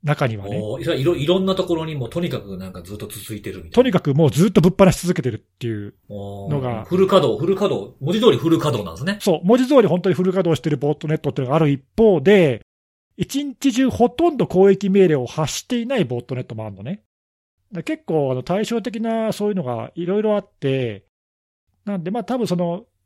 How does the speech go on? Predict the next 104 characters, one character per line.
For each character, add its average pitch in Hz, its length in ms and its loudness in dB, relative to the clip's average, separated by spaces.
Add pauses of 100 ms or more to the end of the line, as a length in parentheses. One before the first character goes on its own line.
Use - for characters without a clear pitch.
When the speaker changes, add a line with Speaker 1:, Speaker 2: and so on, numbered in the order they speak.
(260)
Speaker 1:
す - 160 -12
ご 254 160 -4
く 160 400 -4
フ - 100 -6
ル 220 100 -4
稼 294 140 -2
働 262 120 0
し - 60 -12
て 190 80 -2
る 185 100 2
っ - 20 0
て - 180 -8
や 175 80 0
つ 175 100 -8
は 160 60 -2
お 156 60 -2
そ 240 100 -2
ら 247 120 0
く 196 100 -8
だ 185 100 -4
け 165 100 -6
ど、 185 140 -4
結 247 240 -8
構 180 160 -2
人 180 300 -2
気 208 160 -8
の 208 440 -4 (580)
リ 151 120 -2
ー - 20 -8
ド 175 80 -2
ス 180 120 -6
代 170 200 0
行 180 180 -4
サ 185 180 -2
ー 175 40 -2
ビ 170 120 -2
ス - 80 -10
的 170 160 -6
な 175 80 -2
と 175 100 -8
こ 185 100 -4
ろ 185 60 -2
に 135 180 -6
使 - 200 -10
わ 151 120 -2
れ 147 60 -6
て 151 140 -6
る 147 100 -4
ん - 20 -8
じ 127 80 -8
ゃ 123 60 -6
な 123 80 -8
い 120 60 -10
か 123 100 -12
な 156 200 -4
っ - 100 -18 (140)
て 131 80 -10
い 110 160 -6
う。 104 80 -16 (600)
要 196 120 4
す 220 100 -2
る 170 60 2
に 131 40 -2
利 147 80 2
用 269 120 2
者 165 120 0
が 123 60 -4
多 156 100 2
い 180 40 4
っ - 20 0
て 170 80 -6
こ 123 60 -6
と 123 60 -10
だ 113 80 -10
よ 101 80 -14
ね、 160 140 -4
つ 170 100 -6
ま 120 100 -6
り。 101 160 -14 (320)
Speaker 2:
あ 127 60 -18
あ、 131 460 -10
は - 180 -12
い 107 100 -12
は 98 160 -16
い 92 80 -18
は - 120 -20
い。 - 40 -18
Speaker 1:
そ 269 220 -2
う 294 60 2
い 285 40 2
う - 20 2
や 294 100 2
つ - 80 -4
は 220 80 4
多 196 120 2
分 127 140 -6
ね、 123 100 -4
フ 170 120 -2
ル 170 80 2
稼 165 140 0
働 131 120 -2
し - 40 -10
て - 100 -10
る。 127 220 -10